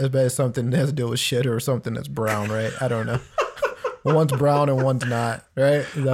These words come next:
Speaker 2: right,
Speaker 1: what it is?
Speaker 2: all right, all right, all right. All right. Oral sex will make your day. Anal sex will make your whole week.
Speaker 1: <laughs> Your whole week? Is that,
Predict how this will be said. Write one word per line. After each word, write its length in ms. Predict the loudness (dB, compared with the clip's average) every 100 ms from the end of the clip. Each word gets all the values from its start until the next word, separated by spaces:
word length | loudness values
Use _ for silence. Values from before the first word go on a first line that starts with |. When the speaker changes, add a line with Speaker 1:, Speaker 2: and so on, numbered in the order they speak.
| 4
Speaker 2:
right, 40 |
Speaker 1:
what 40 |
it 80 | 4
is? 100 | 4
Speaker 2:
all 100 | 4
right, 180 | 2 0
all 120 | -2
right, 120 | -2
all 80 | -2
right. 160 | -6 -8 _ -20 -20 -18 -20 -6 0
All 80 |
right. 160 | 0 0 _ _ _ _ _ _ _ _ _ _ _
Oral 500 | 6 6 6 4 4
sex 720 | 2 2 2 0 -8 -10 -12 -16 _ _ _ _ _ _ _
will 260 | 0 2 2
make 480 | 0 0 0 0 -2
your 140 | -2
day. 600 | 2 2 2 2 -2 -10 -16 _ _ _ _ _ _ _ _ _ _ _ _ _ _ _ _ _ 0
Anal 400 | 2 2 0 -2
sex 680 | -2 0 0 -2 -10 -10 -14 _ _ _ _ _ _ _
will 140 | -2
make 300 | 2 0 0
your 120 | -2
whole 320 | 0 2 2 2
week. 380 | 0 -4 -8 -14 _ _ _ _ _ _ _ _ _ _ _ _ _ _ _ _ _ _ _ _ _ _
Speaker 1:
<laughs> 540 | -10 -6 -8 -4 -4 -2
Your 180 | -2
whole 260 | -2 -4 -4
week? 400 | -4 -4 -4 -6
Is 100 | -4
that, 260 | -2 -2